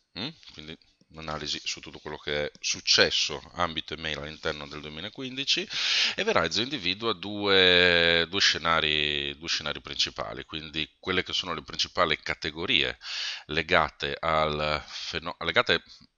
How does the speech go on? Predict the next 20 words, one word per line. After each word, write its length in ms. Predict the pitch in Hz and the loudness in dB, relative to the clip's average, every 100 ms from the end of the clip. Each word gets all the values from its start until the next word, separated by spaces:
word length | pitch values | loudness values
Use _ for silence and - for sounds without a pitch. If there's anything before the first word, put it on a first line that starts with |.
| _ | _
non 200 | 113 151 | -12 -6
tanto 340 | - 76 78 - | -4 -4 -4 -4
al-, 320 | 78 78 85 | -4 -2 0
allo 160 | 87 | 0
spam 380 | - - 82 80 | 0 2 2 2
di 100 | 80 | -4
per 160 | - 78 | -4 0
sé, 320 | - 69 71 | 2 2 -4
ma, 680 | 82 87 87 87 85 82 85 | -2 0 0 0 0 0 0
eh, 40 | |
legate 360 | 95 95 95 87 | 0 2 2 2
alle 100 | 85 | -4
minacce 460 | 107 104 95 - 82 | -2 2 4 4 0
che 80 | |
possono 440 | - 85 85 82 80 | -4 -6 -6 -8 -2
essere 300 | 82 80 78 | 0 0 -2
veicolate 540 | 80 - 78 76 76 | -4 -2 -4 -4 -6
tramite 920 | - 78 78 - 76 73 71 73 71 | -6 -6 -6 -4 -2 0 -2 -2 -4
la 120 | 71 | -6
posta. 460 | - - - - | -12 -16 -10 -10